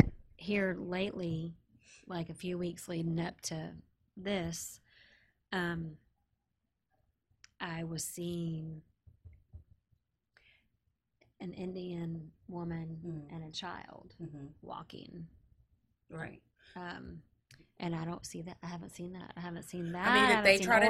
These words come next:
Speaker 2: do
Speaker 1: orbs.
Speaker 2: anything or say anything, or ju-, they were just there?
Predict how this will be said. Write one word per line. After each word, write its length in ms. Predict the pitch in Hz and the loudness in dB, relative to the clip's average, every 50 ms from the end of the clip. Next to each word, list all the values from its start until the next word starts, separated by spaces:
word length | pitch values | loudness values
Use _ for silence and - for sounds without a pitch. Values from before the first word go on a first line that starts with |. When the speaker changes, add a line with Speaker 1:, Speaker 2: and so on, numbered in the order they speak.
| 226 | 8
Speaker 2:
do 60 | 226 233 233 | 8 8 6
Speaker 1:
orbs. 100 | 233 240 | 4 4
Speaker 2:
anything 760 | 247 247 247 247 254 247 240 240 240 240 240 240 240 226 226 | 2 0 0 0 0 0 0 0 0 -2 -2 -2 -2 2 4
or 220 | 196 180 175 170 | 4 6 6 4
say 300 | 170 - - 226 208 214 | 2 4 6 8 8 8
anything, 640 | 226 226 226 220 - 233 226 220 220 226 226 226 196 | 8 6 4 4 6 6 8 8 8 6 6 6 6
or 100 | 180 170 | 6 6
ju-, 200 | 165 - 175 170 - - - | 6 4 0 0 0 0 2
they 160 | 180 175 180 | 2 4 4
were 100 | 175 175 | 2 2
just 260 | 170 170 170 165 - | 2 0 0 0 2
there? 380 | - 175 170 151 151 - - | 0 2 2 0 -2 -6 -8